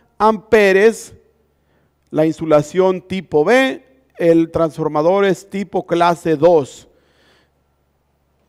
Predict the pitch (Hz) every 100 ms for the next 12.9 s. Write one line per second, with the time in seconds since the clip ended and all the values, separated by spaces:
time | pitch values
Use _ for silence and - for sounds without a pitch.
0 | _ _ _ _ _ _ _ _ _ _
1 | 160 190 151 196 196 185 175 214 214 185
2 | 170 170 165 170 175 156 156 - 220 165
3 | - 170 170 165 160 139 175 175 - 139
4 | 131 135 131 156 165 170 160 135 117 _
5 | _ _ _ - 143 - 151 143 135 -
6 | 139 143 151 156 135 113 - _ _ _
7 | _ _ _ _ _ _ - 160 147 156
8 | 175 170 - 131 123 139 170 135 113 -
9 | _ _ _ _ _ _ _ _ _ _
10 | 165 190 214 214 170 214 208 233 233 220
11 | - 202 202 175 185 190 185 180 147 _
12 | _ _ 147 147 147 147 135 127